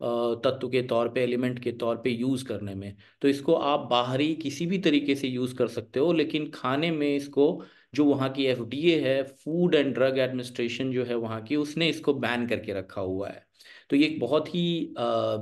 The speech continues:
गजब की जानकारी, और मुझे तो ये अजीब लगा जान के, क्योंकि हम लोग तो, जो हमारा एशियन सोसाइटी है और इंडियन सोसाइटी है खासकर, उसमें सरसों के तेल को काफ़ी महत्व दिया जाता है। तो irrespective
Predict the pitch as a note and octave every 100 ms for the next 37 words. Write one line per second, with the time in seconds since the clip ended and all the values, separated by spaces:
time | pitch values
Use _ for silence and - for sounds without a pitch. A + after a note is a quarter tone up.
0 | G#2+ A2+ A#2 A#2 B2+ C#3+ D#3 C#3+ C3+ C3
1 | C3+ C#3+ C#3 B2+ B2 A#2+ A2+ A#2+ C3 C3
2 | C3 B2+ B2+ A2 B2+ D3+ C#3 C3+ C3 B2+
3 | B2+ B2+ C#3+ C3+ B2 A#2 A2+ A#2 A#2 B2
4 | A#2+ A#2+ - - - _ A2+ B2+ B2 A#2+
5 | A#2+ B2 A#2+ - B2+ B2+ - D3+ C#3 A#2+
6 | A#2+ A2+ A#2+ A#2 A#2+ A#2+ - A#2 A#2+ C#3
7 | C3+ - A2 A2 A2+ A2+ - G#2 G#2 -
8 | A#2+ A#2+ B2+ C3 C3 - _ - D3+ D3+
9 | D#3 D3+ C3+ A#2+ C3 B2+ A#2+ A#2 C#3+ B2+
10 | A2 A#2+ A#2 A#2+ G#2 G2+ F#2 F#2 F#2 G2
11 | F#2 F#2 - - _ - D#3+ E3+ F3 E3+
12 | D3 D3 D#3+ - G3+ A3